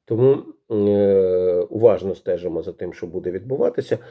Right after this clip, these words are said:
До речі, п'ятнадцятого числа в Швеції відбувається, як пишуть, е, якась дуже закрита тусовка, де будуть визначати майбутнє України. Хто там буде присутній, ніхто не знає, але світові медіа пишуть, що там буде щось велике і таємне.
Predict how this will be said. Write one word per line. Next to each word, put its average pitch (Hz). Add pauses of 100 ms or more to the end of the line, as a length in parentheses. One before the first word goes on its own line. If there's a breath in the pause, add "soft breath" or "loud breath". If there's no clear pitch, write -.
(200 loud breath)
До 123
речі, 120
п'ятнадцятого 117
числа 110
в 101
Швеції 101
відбувається, 92
як 87
пишуть, 90 (600 soft breath)
е, 98
якась 101
дуже 101
закрита 92
тусовка, -
де 113
будуть 110
визначати 107
майбутнє 101
України. 95
Хто -
там 110
буде 98
присутній, 101
ніхто 95
не 110
знає, 208
але 107
світові 110
медіа 104
пишуть, -
що 101
там 98
буде 90 (420 soft breath)
щось -
велике 113
і 98
таємне. 73